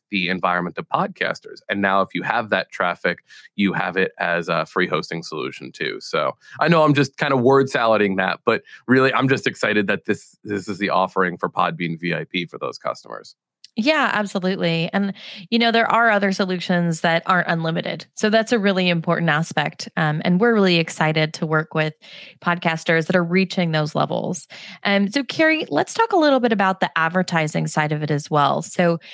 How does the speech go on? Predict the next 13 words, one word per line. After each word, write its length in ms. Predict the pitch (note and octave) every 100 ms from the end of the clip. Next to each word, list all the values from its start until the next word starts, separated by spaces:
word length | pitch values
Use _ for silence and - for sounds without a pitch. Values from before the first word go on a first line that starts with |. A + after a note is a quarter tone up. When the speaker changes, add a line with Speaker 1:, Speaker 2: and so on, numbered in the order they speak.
| - A3+
Speaker 2:
the 80 | B3
benefits 460 | A#3+ D#4+ A4+ G4+
the 80 | B3+
podcasters 680 | G#3 G#3+ G3+ G#3 F#3 G3 F3+
can 140 | -
expect 400 | F#3+ F3+ - A#3+
from 160 | - F#3+
joining 320 | F3+ F#3 F3+
the 80 | F3
V 160 | F3 F3
I 60 |
P 240 | E3 - F3+
program 600 | - F#3 F3 E3+ E3